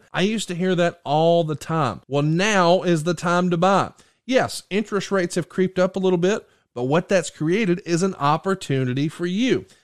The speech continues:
A year ago, it wasn't uncommon for there to be more than a dozen offers on a home, many of which were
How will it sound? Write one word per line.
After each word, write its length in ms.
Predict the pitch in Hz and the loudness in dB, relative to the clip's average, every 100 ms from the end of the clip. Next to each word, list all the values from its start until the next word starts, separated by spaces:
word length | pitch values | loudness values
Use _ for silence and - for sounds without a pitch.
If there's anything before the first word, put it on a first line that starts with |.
| _ - | _ -4
A 80 | 180 | 0
year 240 | 240 349 | 2 2
ago, 240 | 196 180 | 4 2
it 80 | 165 | 2
wasn't 280 | 214 240 233 | 0 0 -2
uncommon 500 | 226 - 214 294 131 | -4 -4 -2 -2 -4
for 100 | - | -4
there 140 | 180 | -2
to 40 | 254 | -2
be 140 | 226 | -2
more 220 | 160 185 | 0 0
than 160 | 202 185 | 0 0
a 80 | 160 | 0
dozen 600 | 120 151 165 208 208 214 | 0 2 4 4 2 -2
offers 480 | 170 180 175 160 131 | 2 2 2 -2 -2
on 140 | 120 | -4
a 60 | 110 | -4
home, 340 | 165 165 165 _ _ - | -2 0 -2 _ _ -16
many 300 | 165 277 269 | -4 0 0
of 100 | 170 | 2
which 260 | 160 185 - | 2 0 0
were 180 | 175 | -2